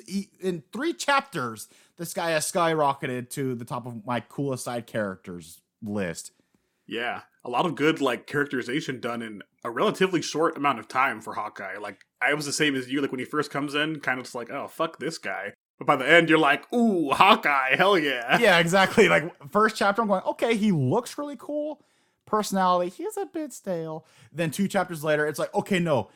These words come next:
Speaker 1: it's because he's," <sighs> this sounds a little weird here, but this is my connections I always make here. He, he almost reminded me of Saitama a bit from One Punch Man, where he's, like, so far on the top, he's bored. But he's
Speaker 2: Oh,
Speaker 1: also
Speaker 2: yeah,
Speaker 1: arrogant
Speaker 2: totally.
Speaker 1: in this case.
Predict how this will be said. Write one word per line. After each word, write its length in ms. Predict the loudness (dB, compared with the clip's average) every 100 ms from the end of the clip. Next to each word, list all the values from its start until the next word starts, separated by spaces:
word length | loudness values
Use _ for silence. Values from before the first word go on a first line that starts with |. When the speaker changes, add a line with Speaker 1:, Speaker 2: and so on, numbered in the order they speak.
| _ _
Speaker 1:
it's 160 | -6 -4
because 540 | -4 -2 0 0 -2 -10
he's," 520 | -14 -4 -2 -2 -6 _ -20
<sighs> 180 | -20
this 140 | -20 -20 -14
sounds 260 | -12 -12 -14
a 60 | -10
little 160 | -10
weird 220 | -10 -12
here, 200 | -12 -14
but 120 | -12 -12
this 100 | -10
is 60 |
my 100 | -12
connections 420 | -8 -8 -8 -10
I 80 | -8
always 240 | -6 -8 -8
make 160 | -12
here. 260 | -10 -12 -12 _ _ _ _
He, 380 | _ -6 -4 -6 _
he 180 | -16 -14 -12 -6
almost 320 | 0 0 2
reminded 300 | 2 4 2
me 80 | 2
of 120 | 0
Saitama 640 | -4 -6 -6 -2 0 0
a 40 | -4
bit 200 | -6 -6
from 120 | -4
One 140 | -4 -2
Punch 280 | -4 -4
Man, 180 | -6 -4
where 100 | -6
he's, 300 | -4 -4 -4
like, 120 | -4 -2
so 140 | -2
far 120 | 0
on 60 | -2
the 60 | -2
top, 280 | -2 -4 -4
he's 120 | -10
bored. 580 | -10 -6 -4 -4 -6 -16 _ _ -14 -4
But 140 | -2
he's 80 | 2
Speaker 2:
Oh, 80 | 2
Speaker 1:
also 160 | 2
Speaker 2:
yeah, 80 | 2
Speaker 1:
arrogant 240 | 4 4 4
Speaker 2:
totally. 140 | 0
Speaker 1:
in 80 | -2
this 160 | -4 -6
case. 340 | -8 -8